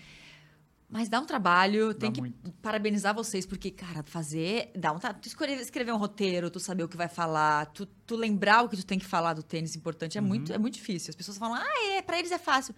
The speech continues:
Speaker 1: Não é, né? Cada review é um, é uma coisa complicada e difícil, é um trabalho do dia.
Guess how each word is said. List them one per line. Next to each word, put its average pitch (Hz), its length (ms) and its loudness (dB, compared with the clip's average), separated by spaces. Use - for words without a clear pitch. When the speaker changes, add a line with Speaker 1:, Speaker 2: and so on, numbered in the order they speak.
Speaker 1:
Não 190 160 0
é, 147 140 -4
né? 160 200 -4
Cada 165 200 -2
review 170 480 -2
é 185 80 0
um, 180 140 -2
é 165 60 -2
uma 170 120 -4
coisa 160 560 -2
complicada 180 560 0
e 220 40 2
difícil, 233 520 -2
é 214 40 -2
um 277 80 -6
trabalho 233 340 2
do 233 60 -2
dia. 151 240 -4